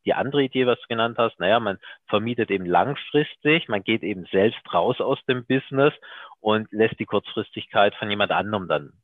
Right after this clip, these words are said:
übernehmen. Aber mit dem Risiko auch der Vermietung, weil das, was du ja anbietest, ist eine reine Dienstleistung, die vielleicht auch ein bisschen erfolgsabhängig vergütet wird. Ja, mag ja sein, aber es ist ja trotzdem eine Dienstleistung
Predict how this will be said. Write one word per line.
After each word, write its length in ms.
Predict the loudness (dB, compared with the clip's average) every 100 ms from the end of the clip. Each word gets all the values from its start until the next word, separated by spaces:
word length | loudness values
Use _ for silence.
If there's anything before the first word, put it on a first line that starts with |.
| _ _
übernehmen. 640 | -2 -2 0 -4 -4 -8 _ -2
Aber 220 | 0 0
mit 120 | 0 0
dem 140 | 0
Risiko 580 | 0 -2 -6 -6 -2 0
auch 140 | 0
der 160 | -2 -4
Vermietung, 480 | -6 -10 -12 -12 -4
weil 220 | -4 -6 -14 -20 -8
das, 100 | -2
was 160 | -2 0
du 100 | 2
ja 140 | 4
anbietest, 440 | 4 2 -4 -4 -6
ist 140 | -6
eine 100 | 0
reine 220 | 2 2
Dienstleistung, 960 | 2 0 0 0 2 2 2 -2 -4 -4 _ _ _ _ _
die 100 | -8
vielleicht 680 | -2 0 4 6 6 4 2
auch 240 | 4 4 2
ein 80 |
bisschen 300 | -8 -6 -2
erfolgsabhängig 720 | -2 0 0 0 -2 -2 -4 -4
vergütet 540 | -6 -6 -2 -2 0
wird. 220 | 0 0 -6 _ _
Ja, 200 | -4 -4 -4
mag 180 | -6 -4
ja 100 | -4 0
sein, 240 | 0 0 -4 -18 -6
aber 120 | -2
es 60 | 2
ist 40 |
ja 60 | 0
trotzdem 340 | 0 -6 -4
eine 100 | -8
Dienstleistung 920 | -8 -10 -12 -6 -2 -2 -4 -12 -14